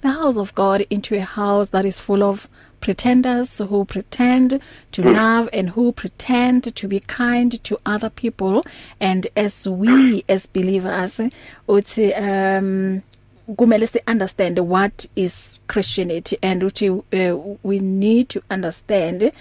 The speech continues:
Speaker 1: ukuthi, um, what is it to be a Christian. Uthi, let us be true Christian." Thank you so much, Pastor Johannes, ukuthi u-, u-, ushare nathi, eh, lo myalezo. Yeah,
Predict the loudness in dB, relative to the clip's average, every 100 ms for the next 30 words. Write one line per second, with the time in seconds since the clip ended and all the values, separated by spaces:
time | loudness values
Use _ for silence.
0 | -20 -20 -4 2 2 2 2 0 0 -6
1 | -2 2 4 4 2 -4 -4 -4 -4 -6
2 | -4 0 2 0 -2 -6 -4 -2 0 2
3 | 0 -4 -6 -4 -2 -2 -2 -6 -6 -6
4 | -4 -2 -4 -2 -2 0 2 4 2 0
5 | -4 -8 -2 0 0 -4 -12 -12 -2 0
6 | 0 -2 -6 _ _ -4 -2 -2 -4 -6
7 | -6 -10 -16 -12 -2 -2 0 0 2 2
8 | 2 -6 -6 -6 -4 -2 0 0 0 -4
9 | -4 -6 0 2 4 2 -2 -6 -4 -4
10 | -2 -2 2 2 2 -4 -20 -14 -2 0
11 | 2 2 2 -2 -2 -2 0 0 -2 -2
12 | -4 -4 0 2 2 -2 -20 -20 -14 -4
13 | 0 0